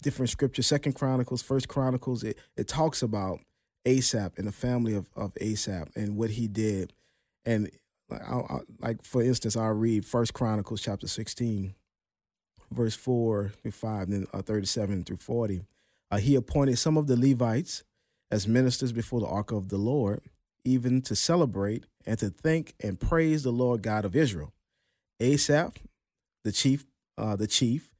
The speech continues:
and second to him, Zechariah, then J-, Jael, and then he lists a whole bunch of other. Th-, uh, there's another name in here, Obed Edom.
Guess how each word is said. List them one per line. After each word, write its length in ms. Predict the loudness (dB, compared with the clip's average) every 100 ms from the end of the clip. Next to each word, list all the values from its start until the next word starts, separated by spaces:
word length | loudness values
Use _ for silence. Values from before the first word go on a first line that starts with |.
| _ _ -4
and 120 | 0
second 320 | 2 2 2
to 120 | 0
him, 300 | 2 2 2
Zechariah, 720 | 2 0 0 0 0 0 -2 -6 _ _
then 180 | 0 2
J-, 280 | 4 2 0 -6
Jael, 680 | 0 2 4 4 2 2 -2 -8 _ _ _ _ _ 0
and 80 |
then 180 | 4 6
he 160 | 6 4
lists 320 | 4 2 0 -4
a 140 | -4
whole 260 | 0 2 2
bunch 320 | 2 0 -2
of 140 | -6 0
other. 240 | 2 2 -2 -8 0
Th-, 140 | 0 0
uh, 140 | -2
there's 200 | 4 6
another 380 | 8 8 8 8
name 360 | 8 6 4 2
in 100 | 0
here, 460 | -2 -2 -2 -4 -10 _ _ _ _
Obed 240 | 4 4 8
Edom. 640 | 8 8 4 2 0 -6